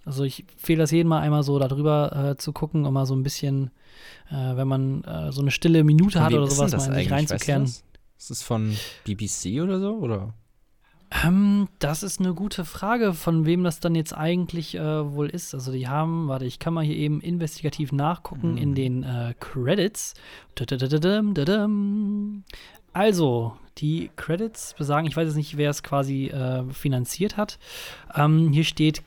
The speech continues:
Speaker 1: Case Galleries Wilco Project. Äh, gedreht und, äh, auch geschrieben von Maja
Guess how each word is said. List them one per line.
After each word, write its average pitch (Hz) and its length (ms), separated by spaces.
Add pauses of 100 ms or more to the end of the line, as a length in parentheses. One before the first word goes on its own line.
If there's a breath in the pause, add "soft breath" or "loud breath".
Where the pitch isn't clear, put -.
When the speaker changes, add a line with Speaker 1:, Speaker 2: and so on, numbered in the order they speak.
(180)
Speaker 1:
Case 202 440
Galleries 165 580
Wilco 147 520
Project. 120 840
Äh, 131 440
gedreht 135 560
und, 139 480
äh, 127 300
auch 135 360
geschrieben 160 480
von 135 320
Maja 151 560